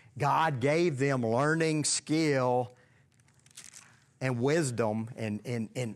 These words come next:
in all of the matters. God gave Da-, uh, Daniel favor here with Arioch. I mean, he doesn't, he doesn't say it, but that's exactly what happened, was that, that God is directing these things. God i-, is,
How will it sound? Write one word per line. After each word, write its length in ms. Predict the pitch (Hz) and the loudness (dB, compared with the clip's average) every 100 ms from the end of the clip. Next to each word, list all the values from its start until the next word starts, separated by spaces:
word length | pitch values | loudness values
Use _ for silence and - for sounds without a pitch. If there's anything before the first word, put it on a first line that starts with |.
| - | -8
in 180 | 127 113 113 | -6 -6 -2
all 440 | 127 147 156 156 | 0 2 4 2
of 120 | 143 | 0
the 80 | 127 | -2
matters. 720 | 113 123 143 131 95 98 - - - - 117 | -2 -2 -2 -4 -8 -12 -16 -18 -20 -10 -2
God 420 | 143 214 202 139 | 0 2 0 0
gave 440 | 156 202 180 139 | 2 2 2 0
Da-, 220 | 147 180 - | -2 -2 -2
uh, 100 | 127 - - | -4 -4 -8
Daniel 640 | 135 165 190 151 131 160 - _ _ | -2 0 2 0 0 -2 -8 _ _
favor 540 | - 170 180 151 135 | -2 2 2 2 0
here 360 | 180 190 151 131 | 2 2 2 2
with 320 | 127 143 - 143 | 2 0 -2 -2
Arioch. 680 | 170 156 120 90 - - - _ _ _ _ _ _ _ - - | 2 2 0 -2 -4 -16 -20 _ _ _ _ _ _ _ -10 -2
I 40 | |
mean, 120 | 147 | 0
he 80 | 139 | 2
doesn't, 400 | 185 202 147 - | 2 2 2 0
he 100 | 165 | 0
doesn't 340 | 165 165 120 117 | 2 2 -2 -2
say 260 | - 175 | 0 2
it, 120 | 151 | 0
but 140 | 127 117 | -2 0
that's 240 | 147 135 | 0 0
exactly 460 | 135 120 131 131 127 | -2 0 -2 -2 -2
what 240 | 110 113 | 0 -2
happened, 480 | 113 131 - 95 95 - - - | -2 -4 -4 -8 -10 -18 -20 -8
was 260 | 120 104 | -8 -4
that, 260 | 110 117 117 | -4 -6 -4
that 200 | 117 104 | -4 -2
God 360 | 110 107 131 123 | -2 0 0 0
is 240 | 123 107 | -2 -4
directing 760 | 107 107 104 117 - 107 95 87 _ _ | -6 -4 -2 -4 -6 -8 -6 -12 _ _
these 360 | 113 107 101 - | -6 -4 -4 -6
things. 500 | 113 101 92 90 - | -6 -6 -6 -10 -12
God 560 | 117 107 117 123 127 110 - - - | -4 0 2 0 0 -4 -14 -10 -4
i-, 40 | |
is, 480 | 120 - 127 113 | -4 -2 -2 -2